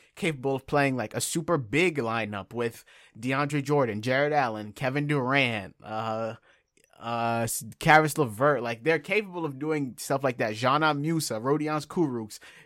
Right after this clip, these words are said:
Joe Harris. Like, they're capable of going big or small and matching up and adapting to any style that's necessary. So it's gonna be interesting to see what kind of offense Steve Nash brings to the table. Um, defense as well. Like,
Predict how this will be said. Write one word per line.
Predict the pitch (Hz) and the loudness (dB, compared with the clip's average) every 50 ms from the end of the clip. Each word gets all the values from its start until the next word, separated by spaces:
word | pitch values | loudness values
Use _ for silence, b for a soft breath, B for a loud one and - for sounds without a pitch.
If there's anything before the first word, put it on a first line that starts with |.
| B | B
Joe | 117 117 156 156 156 | -2 2 4 4 4
Harris. | 156 180 165 160 151 139 117 110 - | 4 4 6 6 6 4 2 0 -2
Like, | 123 113 - | -4 -2 0
they're | 165 151 | 0 0
capable | - - 214 202 175 170 165 | 2 2 0 0 0 -2 -4
of | 143 | -2
going | 156 147 147 143 131 117 | 0 0 2 2 0 2
big | 104 139 151 147 139 | 4 4 4 4 4
or | - 120 139 143 | 0 2 2 2
small | 139 - - 135 139 135 123 113 110 B B B B | 2 0 -2 -2 0 0 0 0 -2 B B B B
and | B 131 127 127 | B -6 -4 -2
matching | 135 139 147 143 - 139 135 | 0 0 -2 -2 -4 -4 -4
up | 139 131 - | -4 -2 -2
and | 135 123 | -4 -6
adapting | 117 104 110 120 117 117 - 131 120 | -6 -6 -4 -4 -4 -4 -4 -6 -6
to | - 123 - - | -6 -8 -8 -6
any | - 127 131 139 139 127 117 107 b b b b | -4 -2 0 0 0 0 -2 -6 b b b b
style | - - - 131 117 117 127 135 139 | -16 -10 -4 -2 0 2 2 2 2
that's | 123 120 104 - - | 2 0 -4 -4 -8
necessary. | 107 113 120 135 - 165 151 - 185 190 190 185 190 | -10 -8 -8 -6 -6 -6 -6 -6 -4 -4 -4 -4 -4
So | - - 139 127 117 b b b b | -4 -2 -2 -2 -4 b b b b
it's | - 143 139 | -8 -8 -6
gonna | 170 185 185 | -6 -6 -4
be | 175 165 135 | -4 -2 -2
interesting | 143 147 147 156 147 156 147 135 | -2 -2 -4 -6 -4 -4 -2 -2
to | 131 120 | -2 -4
see | - - 143 135 | -4 -2 -2 -2
what | 113 110 127 127 - | 0 0 -2 -2 -2
kind | 143 127 127 131 127 | -4 -4 -4 -2 -4
of | 117 110 - b b b b b b | -4 -6 -8 b b b b b b
offense | - 127 127 - - 139 131 127 - | 2 2 2 4 4 2 0 0 -2
Steve | - 123 135 135 120 | -2 0 2 2 2
Nash | 120 120 120 123 120 - | 2 2 2 2 0 -2
brings | 110 123 123 120 - | -4 -8 -8 -8 -8
to | - 127 | -10 -12
the | 110 92 | -12 -12
table. | - - 127 123 139 139 160 165 160 _ _ _ _ _ _ _ _ _ _ _ _ _ _ _ _ _ _ - | -10 -8 -6 -6 -4 -2 -4 -4 -4 _ _ _ _ _ _ _ _ _ _ _ _ _ _ _ _ _ _ -6
Um, | 117 117 117 113 110 107 104 104 b b b b b b 107 | -4 -2 -2 -2 -2 -4 -8 -10 b b b b b b -6
defense | 104 139 170 190 - - 165 160 156 - | -2 0 0 0 0 0 -2 -2 -2 -2
as | 156 117 104 | -4 -4 -2
well. | 107 117 127 143 147 139 | 0 2 2 2 2 0
Like, | 113 104 104 | -2 -8 -10